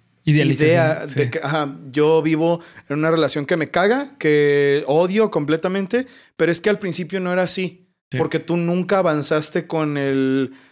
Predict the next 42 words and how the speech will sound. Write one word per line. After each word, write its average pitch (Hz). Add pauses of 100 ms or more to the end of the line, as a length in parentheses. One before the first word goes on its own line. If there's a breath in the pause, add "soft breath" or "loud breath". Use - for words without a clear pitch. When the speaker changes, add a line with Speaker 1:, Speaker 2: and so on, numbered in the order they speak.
(460 loud breath)
Speaker 2:
Tú 175
nunca 196
fluiste 170
con 160
la 143
corriente 147
de 160
la 143
relación, 131
tú 151
te 170
quedaste 151
en 165
la 143
primera 139
idea 147
y 127 (420 soft breath)
tú 151
estás 147
enamorado 151
o 127
enamorada 127
de 131
la 120
idea 131
que 123
tienes 131
de 139
una 131
persona, 113
tú 180
no 175
amas 127
a -
esa 120
Speaker 1:
Sí. 113
Speaker 2:
persona. 123 (460 soft breath)
Por 139
eso 160 (920)
me 139
mama, 156
güey, 104